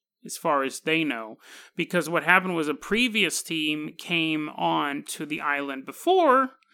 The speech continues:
and didn't record that there was a boat there. So it's just weird. And yeah, you think about, like, where, where, what happened to the other four? The most likely thing is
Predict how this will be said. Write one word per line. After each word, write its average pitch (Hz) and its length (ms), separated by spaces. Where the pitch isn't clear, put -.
and 180 260
didn't 254 480
record 220 580
that 190 120
there 185 120
was 170 140
a 156 60
boat 156 320
there. 52 240
So 156 720
it's - 280
just - 240
weird. 170 580
And 160 160
yeah, 180 80
you 185 180
think 247 280
about, 151 460
like, 170 140
where, 196 380
where, 175 380
what 190 180
happened 196 260
to 165 60
the 165 120
other 156 140
four? 135 400
The 143 80
most 226 280
likely 220 420
thing 135 520
is 127 360